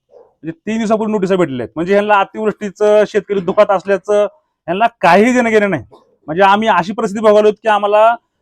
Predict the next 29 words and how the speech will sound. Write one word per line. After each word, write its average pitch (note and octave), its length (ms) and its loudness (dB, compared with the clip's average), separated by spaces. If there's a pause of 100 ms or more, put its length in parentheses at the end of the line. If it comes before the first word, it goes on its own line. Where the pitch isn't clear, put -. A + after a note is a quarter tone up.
(140)
सगळ्या G#3 640 4 (140)
इथल्या F#3 260 -4
पतसंस्थांमध्ये G3 880 -2
आमचं F#3 320 -2
शेतकऱ्याचं F#3 360 -6
सोनं F3 240 -2
आहे D3+ 100 2
गहाण C#3 200 -6
ठेवलेलं, G2+ 260 -12 (500)
सगळ्यात F#3+ 220 2
सोनं G#3 260 -2
गेलं. F3+ 120 4
आता G3+ 220 4
बायकोचं F#3 680 0
मंग-, G3 280 -4
मंगळसूत्र F#3+ 520 0
ठेवा G#3 140 4
अशी G3 200 -4
परत G#3 160 0
शेतकऱ्यावरती F#3+ 460 -2
वेळ F#3+ 140 6
आहे. C#3+ 140 4 (680)
म्हणजे F#3+ 180 0
ह्यांच्याकडे A#3+ 320 2
दया, A#3+ 560 4
संवेदनशीलता A3 1080 2
हा G#3+ 60 4
प्रकारच G#3+ 380 2
नाही. E3+ 200 -4